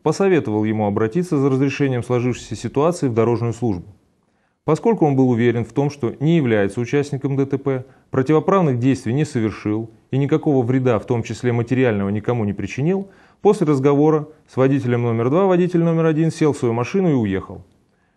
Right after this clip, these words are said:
Это стало основанием для привлечения его к административной ответственности за оставление места Д Т П, участником которого он являлся. По факту нарушения был составлен протокол. В результате водитель один был признан виновным в совершении указанного правонарушения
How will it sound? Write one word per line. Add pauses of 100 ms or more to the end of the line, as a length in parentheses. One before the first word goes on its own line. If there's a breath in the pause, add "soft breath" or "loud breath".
(160)
Это
стало
основанием
для
привлечения
его
к
административной
ответственности
за
оставление
места
Д
Т
П,
участником
которого (260 loud breath)
он
являлся. (960)
По
факту
нарушения
был
составлен
протокол. (300)
В
результате
водитель
один
был
признан
виновным
в
совершении
указанного
правонарушения